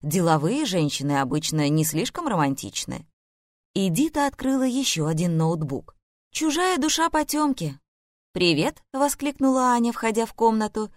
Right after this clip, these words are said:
«У меня мешок интересного». «Придется подождать», сказала Дита. «Уже докладываю». «А я что?» «Я ничего», пожала плечами Попова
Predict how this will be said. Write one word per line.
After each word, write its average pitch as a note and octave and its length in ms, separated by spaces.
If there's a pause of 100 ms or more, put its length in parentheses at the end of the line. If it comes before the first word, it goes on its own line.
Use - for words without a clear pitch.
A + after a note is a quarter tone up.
(160)
«У G3+ 80
меня A3 320
мешок A#3 480
интересного». F3 760 (720)
«Придется A3 500
подождать», E3 680
сказала C#3+ 500
Дита. C#3 400 (220)
«Уже C#4 240
докладываю». D3+ 760 (500)
«А D#3 200
я C#3+ 240
что?» C3+ 360 (300)
«Я F3 280
ничего», D4+ 640 (300)
пожала D#3 400
плечами D3 500
Попова B3 560